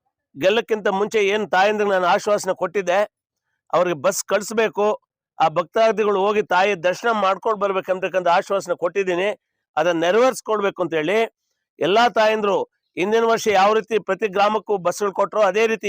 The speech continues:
ಈ ವರ್ಷವೂ ಕೂಡ ಸುಮಾರು ಐನೂರ ಐವತ್ತರಿಂದ ಆರ್ನೂರು ಬಸ್ಗಳನ್ನ ಇಡೀ ತಾಲೂಕಿನಾದ್ಯಂತ ಈ ಒಂದು ಓಂ ಶಕ್ತಿಗೆ ಹೋಗುವಂತ ಒಂದು ವ್ಯವಸ್ಥೆನ ಸಮೃದ್ಧಿ ಮಂಜು ಅವರು ಮಾಡ್ಕೊಟ್ಟಿದ್ದಾರೆ. ನಿಜವಾಗ್ಲೂ ಕೂಡ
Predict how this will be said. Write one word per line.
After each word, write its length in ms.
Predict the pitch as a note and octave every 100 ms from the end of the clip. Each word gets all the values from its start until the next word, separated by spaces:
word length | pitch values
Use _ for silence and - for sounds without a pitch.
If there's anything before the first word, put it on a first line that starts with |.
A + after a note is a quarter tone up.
| F#3+
ಈ 20 |
ವರ್ಷವೂ 340 | G3+ G#3 G3
ಕೂಡ 160 | F#3 G3+ A#3+ - _ _ _ _
ಸುಮಾರು 260 | F#3+ G#3 G#3+
ಐನೂರ 340 | F#3 G#3+ B3 A#3
ಐವತ್ತರಿಂದ 380 | A3 A3 G#3+ G#3
ಆರ್ನೂರು 400 | F#3 G#3+ G#3+ F#3+
ಬಸ್ಗಳನ್ನ 500 | G3 - A#3+ A#3 G#3+ D3+ - _ _ _ _
ಇಡೀ 240 | C#3+ G3 B3+
ತಾಲೂಕಿನಾದ್ಯಂತ 760 | A3+ A3+ A#3 A3+ A3 G3+ G#3 G#3+ G3+ E3 C#3 _ _ _
ಈ 60 | F3
ಒಂದು 220 | G3 F#3+
ಓಂ 180 | F#3 A#3
ಶಕ್ತಿಗೆ 320 | A3+ G#3+ G#3+
ಹೋಗುವಂತ 440 | G3+ G#3 G3+ G3 F#3+
ಒಂದು 200 | F#3 F3
ವ್ಯವಸ್ಥೆನ 500 | G3 - G#3 G3 E3+
ಸಮೃದ್ಧಿ 400 | D#3 F3+ F#3+ F#3
ಮಂಜು 260 | F#3 F#3
ಅವರು 140 | F#3 E3
ಮಾಡ್ಕೊಟ್ಟಿದ್ದಾರೆ. 680 | D#3+ F#3+ G3 F3+ F3 F#3 G#3 - _ _ _ _ _
ನಿಜವಾಗ್ಲೂ 340 | D3 F3+ A3+ A3+
ಕೂಡ 160 | A3